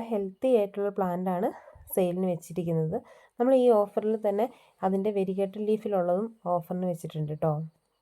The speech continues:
അടുത്തത് വരുന്നത് ജസ്റ്റേഷ്യ പ്ലാന്റ് ആണ്. എഴുപത് രൂപയാണ് റേറ്റ്. ഇതുപോലെ ഫ്ലവർ വി-, വിരിയുന്ന ഒരു ചെടിയാട്ടോ. ഇതിൻ്റെയും, ആ, ഈ സൈസിലുള്ള പ്ലാന്റ് ആണ്.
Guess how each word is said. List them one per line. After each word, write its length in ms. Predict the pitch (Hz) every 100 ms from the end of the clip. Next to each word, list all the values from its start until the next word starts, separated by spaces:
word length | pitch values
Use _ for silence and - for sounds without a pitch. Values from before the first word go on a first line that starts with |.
| _ _ _ _ _ _ _ _ _ _ - - - -
അടുത്തത് 360 | 214 196 240 254
വരുന്നത് 460 | 247 190 190 190 233 - 185
ജസ്റ്റേഷ്യ 680 | 185 185 - 214 208 214
പ്ലാന്റ് 360 | 208 208 202 170
ആണ്. 200 | 147 208 - _ -
എഴുപത് 360 | 190 185 202
രൂപയാണ് 440 | 196 175 175 170 170
റേറ്റ്. 360 | 165 160 156 240 - _ _ _ - - _ _ _ -
ഇതുപോലെ 480 | 190 190 202 214 240
ഫ്ലവർ 380 | - 202 180 180
വി-, 200 | 185 -
വിരിയുന്ന 380 | 175 170 170 175
ഒരു 140 | 175
ചെടിയാട്ടോ. 560 | 180 160 160 151 147 151 156 - _ _ _ _ _ _ _ _ _ _ _ _ _ -
ഇതിൻ്റെയും, 500 | 190 185 185 233 330 - _ _ _ _ _ -
ആ, 100 | 180 175 175 -
ഈ 100 | 208
സൈസിലുള്ള 580 | 220 190 180 202 190 185
പ്ലാന്റ് 380 | 185 175 170 175
ആണ്. 200 | 165